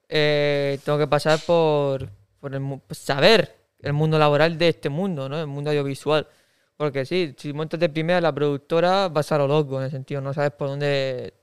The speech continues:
te pueden salir, no sabes estudiar tu competencia y todo eso.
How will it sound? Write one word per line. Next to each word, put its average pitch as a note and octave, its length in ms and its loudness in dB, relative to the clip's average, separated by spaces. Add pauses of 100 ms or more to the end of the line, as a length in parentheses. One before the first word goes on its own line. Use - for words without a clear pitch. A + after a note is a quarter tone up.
te C#3+ 80 -6
pueden C#3+ 240 -2
salir, E3+ 520 0
no D3+ 100 -2
sabes D3+ 200 -4
estudiar C#3 340 -8
tu - 100 -10
competencia C#3+ 680 -4
y C3+ 60 -2
todo C3 220 -4
eso. D3 220 -4